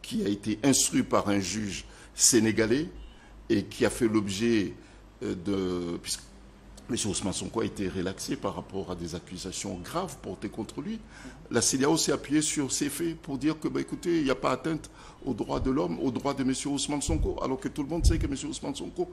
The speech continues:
a été séquestré, tout le monde sait que monsieur Ousmane Sonko devait comparaître devant le tribunal correctionnel de Dakar et qu'il a été gazé dans l'enceinte du palais de justice de Dakar.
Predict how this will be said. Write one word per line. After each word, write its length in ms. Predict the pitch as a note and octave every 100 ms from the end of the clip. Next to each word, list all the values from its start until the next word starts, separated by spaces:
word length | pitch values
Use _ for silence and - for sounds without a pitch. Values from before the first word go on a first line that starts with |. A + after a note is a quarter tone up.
| - - -
a 100 | C3+
été 220 | C3 C#3+
séquestré, 600 | - D#3 E3 - - F#3+
tout 140 | F3
le 60 | D#3
monde 180 | E3+ D#3
sait 200 | F3 E3
que 100 | C#3
monsieur 240 | C#3 D3+
Ousmane 300 | C3 C#3 C3 - C#3
Sonko 440 | - D3 D#3 C#3+ - - -
devait 260 | C3 C3+
comparaître 440 | D#3 D#3 C#3+ C#3+ C#3
devant 160 | C3 C3+
le 40 |
tribunal 440 | - B2 B2 C3 -
correctionnel 600 | A#2 A#2 - C3 B2+ A#2
de 100 | G#2+
Dakar 420 | B2 D#3+ G3 A3+ - - - -
et 100 | -
qu'il 180 | - A#2
a 20 |
été 240 | A2 B2+ G2
gazé 460 | F#2 D#3+ C3 A#3+ B3+ - - - -
dans 140 | -
l'enceinte 320 | A2+ - C3 G2+
du 120 | G#2+
palais 240 | C3 C3
de 60 | A#2+
justice 560 | D#3 - B3+ G#3+ - - - -
de 80 | A2
Dakar. 420 | - - A2+